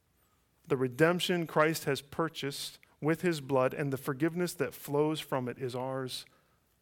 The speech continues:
through faith. There's no price that you have to pay because it's already been paid. There's nothing you're required to do because it's all already been done.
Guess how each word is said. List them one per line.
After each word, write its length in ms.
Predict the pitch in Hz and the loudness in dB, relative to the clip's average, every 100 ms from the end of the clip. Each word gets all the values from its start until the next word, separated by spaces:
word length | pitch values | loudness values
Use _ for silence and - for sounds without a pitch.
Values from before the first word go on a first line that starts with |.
| _ | _
through 160 | - 120 | -12 -12
faith. 500 | - - 107 101 - _ _ _ _ _ _ _ _ _ _ | -10 -10 -10 -10 -16 _ _ _ _ _ _ _ _ _ _
There's 100 | 113 | -10
no 120 | 127 | -8
price 440 | 143 - 139 135 - | -8 0 2 2 -2
that 180 | 135 | -8
you 120 | 135 135 | -8 -6
have 260 | 127 120 | -6 -6
to 100 | - | -10
pay 440 | 147 - 113 104 143 _ - - _ _ _ _ _ _ | -14 -10 -8 -10 -16 _ -20 -20 _ _ _ _ _ _
because 240 | - 139 | -6 -4
it's 140 | 123 123 | -4 -2
already 240 | 123 123 | -2 -2
been 160 | 123 131 | -4 -6
paid. 320 | - 175 - - _ _ _ _ _ _ _ _ _ _ | -6 -8 -10 -18 _ _ _ _ _ _ _ _ _ _
There's 160 | - 127 | -6 -2
nothing 320 | 156 156 160 | 0 0 0
you're 80 | 151 | 0
required 480 | 151 - 151 151 143 | -2 2 2 2 0
to 80 | 147 | -4
do 340 | 135 214 110 - _ _ _ _ _ _ _ _ | -4 -4 -6 -12 _ _ _ _ _ _ _ _
because 240 | 135 147 135 | -6 -2 -2
it's 160 | 135 | 0
all 180 | 147 143 | 2 2
already 260 | 139 139 139 | 2 0 -2
been 200 | 139 131 | -4 -2
done. 300 | 147 - | -4 -6